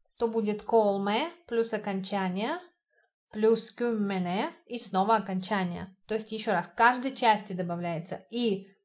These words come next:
к цифре первой, да, которая в начале стоит, и к десятку тоже добавляется окончание. Kolmestakymmenestä.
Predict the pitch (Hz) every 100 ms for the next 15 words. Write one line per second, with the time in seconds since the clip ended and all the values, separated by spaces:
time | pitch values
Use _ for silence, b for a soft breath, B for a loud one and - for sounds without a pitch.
0 | _ - 208 - _ - - 190 185 226
1 | 339 359 _ _ - 262 254 240 226 220
2 | - - 220 220 214 220 208 202 214 214
3 | 208 - 220 214 202 - 185 165 - -
4 | - _ _ _ 202 208 214 190 175 185
5 | 196 196 185 180 - 175 170 175 b b
6 | b b - 240 302 285 - 190 190 202
7 | 185 180 165 165 - -